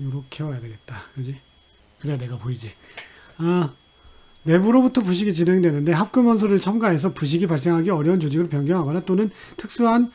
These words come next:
표면 처리를 해도, 표면부터 이제 부식이 들어가니까 표면 처리를 해도 부식이 잘 일어나지 않는 거죠. 스테인리스 강, 스테인리스란 말 자체가 녹이 슬지 않는 이런 뜻이잖아요.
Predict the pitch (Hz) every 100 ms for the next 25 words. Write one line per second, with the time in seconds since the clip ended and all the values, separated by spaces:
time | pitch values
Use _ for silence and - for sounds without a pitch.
0 | _ - 262 294 311 302 269 - 262 254
1 | 254 254 269 277 233 285 233 185 175 247
2 | - - 302 330 294 294 254 233 196 175
3 | 175 170 180 180 165 151 135 233 240 -
4 | 214 180 226 240 208 240 - 170 180 170
5 | 165 143 160 165 123 113 120 190 - -
6 | 247 254 254 - 196 175 170 143 226 226
7 | 208 196 190 196 151 175 110 - 147 147
8 | 139 196 233 135 151 151 196 202 190 170
9 | 196 156 117 139 180 170 147 180 196 175
10 | 165 127 185